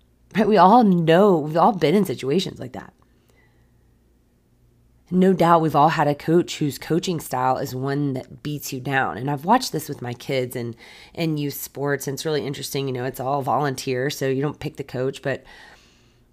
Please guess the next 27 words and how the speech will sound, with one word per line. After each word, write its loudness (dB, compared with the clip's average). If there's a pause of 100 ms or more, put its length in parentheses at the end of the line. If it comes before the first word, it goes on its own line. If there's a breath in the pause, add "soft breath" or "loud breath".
(140)
there's 0 (220)
always 4
a -2
different -8
coaching -4
style. -2
And 0
inevitably, -2
there -2
is -4
going -4
to -6
be -2
one -6
coach -4
out 0
there -6
that -4
their -4
style -4 (400 loud breath)
is -6
just -6
to -6
beat -8
these -4
kids -8
down. -6